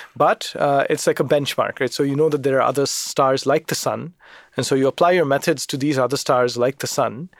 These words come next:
and then you say, "Well, okay, my method works, so then maybe I can trust it a little more now." So you, you, you, you have a place to start,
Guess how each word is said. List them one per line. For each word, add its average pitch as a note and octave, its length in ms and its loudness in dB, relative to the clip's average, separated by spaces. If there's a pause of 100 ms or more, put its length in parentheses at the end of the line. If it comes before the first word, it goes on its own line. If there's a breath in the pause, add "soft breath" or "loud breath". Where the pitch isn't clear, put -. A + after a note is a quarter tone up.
(280 loud breath)
and C#3+ 120 0
then D3 40 4
you D3 60 2
say, D#3 140 2
"Well, D3+ 180 4
okay, D#3 180 0
my C3+ 140 0
method B2+ 320 -2
works, A#2 300 0
so A#2+ 80 -6
then C3 200 -2
maybe C3+ 240 0
I B2+ 40 0
can B2 160 -8
trust - 300 -4
it B2 80 -2
a B2+ 40 -2
little A#2+ 260 -4
more A#2+ 480 -4
now." - 320 -8 (320 loud breath)
So F3+ 100 0
you, G3 140 4
you, G#3+ 280 2
you, G#3 400 -2
you G3+ 100 0
have G3 140 2
a G3 40 -6
place G#2 320 0
to - 80 -6
start, - 340 0